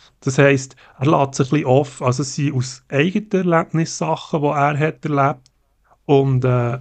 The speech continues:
auch noch anzumerken ist eben, dass für ihn das Leben auch gerade recht hart hat gestartet, weil mit fünf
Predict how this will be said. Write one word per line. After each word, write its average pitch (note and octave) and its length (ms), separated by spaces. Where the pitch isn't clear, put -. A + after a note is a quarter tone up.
auch C#3 200
noch C#3 280
anzumerken C3+ 580
ist B2+ 100
eben, C3+ 260
dass B2+ 220
für B2 160
ihn C3 160
das - 120
Leben C3 220
auch C3 100
gerade C3+ 360
recht C3 320
hart C3+ 220
hat B2+ 140
gestartet, - 480
weil B2 120
mit A#2+ 220
fünf C#3+ 220